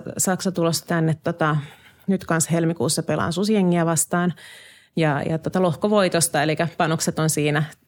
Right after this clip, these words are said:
siinä siellä alkaa halli olemaan aika hyvin myytykin. Kyllä siellä vielä paikkoja on, mutta että tulee taas mahtava,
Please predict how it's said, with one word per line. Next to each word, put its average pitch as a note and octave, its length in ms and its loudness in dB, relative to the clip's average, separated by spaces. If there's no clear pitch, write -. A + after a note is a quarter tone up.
siinä D#3+ 300 2
siellä D#3 260 2
alkaa D#3 240 -2
halli D3+ 340 0
olemaan C#3+ 220 0
aika D3+ 140 -2
hyvin D#3 240 0
myytykin. D#3+ 380 -2
Kyllä - 140 -4
siellä D#3 160 -2
vielä D#3+ 140 0
paikkoja D#3 520 -2
on, - 80 -6
mutta E3 320 -6
että E3 220 -6
tulee D#3+ 260 -2
taas D#3+ 220 -4
mahtava, D#3+ 340 -2